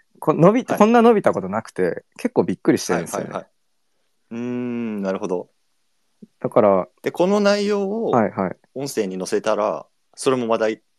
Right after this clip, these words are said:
Speaker 2: 結構聞かれたっていう感じですか？
Speaker 1: そうっすね。五十何回とかになってますね、今。
Speaker 2: はいはいはいはいはい。
Speaker 1: そんなもんっすよ。だから半分だったら、多分他のだったら三十回ぐらいしか聞かれないんですよね。
Speaker 2: あー、なるほどね。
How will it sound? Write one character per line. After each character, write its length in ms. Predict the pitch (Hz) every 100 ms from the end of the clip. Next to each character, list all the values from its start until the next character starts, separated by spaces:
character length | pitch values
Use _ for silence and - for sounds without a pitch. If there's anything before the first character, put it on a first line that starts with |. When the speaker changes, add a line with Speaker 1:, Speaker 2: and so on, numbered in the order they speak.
| _
Speaker 2:
結 120 | - 104
構 80 | 92
聞 100 | -
か 100 | 87
れ 80 |
た 80 | 85
っ 80 | 80
て 80 | -
い 20 |
う 20 |
感 160 | - 82
じ 60 | 80
で 20 |
す 100 | -
か？ 80 | - _
Speaker 1:
そ 640 | - - - - - 240
う 20 | 151
っ 40 |
す 200 | - 107
ね。 160 | 101 107
五 220 | 120 120
十 340 | 127 170 170
何 240 | 156 156 160
回 240 | 180 151
と 80 | 92
か 120 | 90
に 80 | 87
な 80 | 92
っ 40 |
て 180 | _ 95
ま 120 | -
す 160 | - 92
ね、 140 | 92
今。 200 | 85 -
Speaker 2:
は 300 | - - 139
い 60 | 120
は 240 | - 104
い 40 | 95
は 220 | - 95
い 60 |
は 240 | 87 - 87
い 20 |
は 240 | - 85
い。 80 | - -
Speaker 1:
そ 200 | - 110
ん 140 | 123
な 120 | 131 101
も 160 | 107
ん 20 |
っ 40 | 160
す 180 | - 123
よ。 240 | 92 85 -
だ 100 | -
か 100 | 98
ら 120 | 95
半 240 | - 120
分 180 | 127 190
だ 80 | 123
っ 20 |
た 160 | - -
ら、 100 | 95
多 80 | 113
分 100 | 98
他 300 | - - 147
の 140 | 170
だ 60 | 156
っ 100 | -
た 100 | 92
ら 60 |
三 200 | 95 127
十 140 | 160 202
回 160 | 311
ぐ 80 | 302
ら 60 | -
い 20 |
し 80 | -
か 80 | 196
聞 100 | -
か 100 | -
れ 80 |
な 140 | 196 202
い 40 |
ん 40 | 92
で 40 |
す 140 | - -
よ 100 | -
ね。 340 | - - - _ _ _ _ _ _ -
Speaker 2:
あ 60 |
ー、 400 | 110 117 117 113
な 100 | 104
る 80 | 98
ほ 100 | 101
ど 100 | 95
ね。 360 | 95 131 160